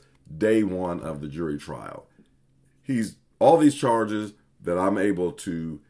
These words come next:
gather from looking at the docket are misdemeanors, but they have had a dramatic effect on his case. I mean, these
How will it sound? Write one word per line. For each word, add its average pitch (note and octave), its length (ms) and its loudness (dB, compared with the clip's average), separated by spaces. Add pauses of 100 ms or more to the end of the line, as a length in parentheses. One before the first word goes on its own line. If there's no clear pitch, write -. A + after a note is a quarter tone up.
(160)
gather E2+ 480 -2
from D#2 500 -10
looking F2 380 -6
at D2+ 160 -8
the D2+ 60 -10
docket F2 640 -4 (960)
are F2+ 160 0
misdemeanors, B1+ 720 -10 (880)
but G#2+ 180 0
they G#2 80 2
have F#2+ 120 0
had G2 180 -2
a D#2 60 -2
dramatic F#2 640 -2
effect F2 500 -4
on D#2 180 -8
his E2+ 340 -8
case. - 440 -6 (760)
I - 40 -12
mean, G2 180 -2 (140)
these C3+ 500 0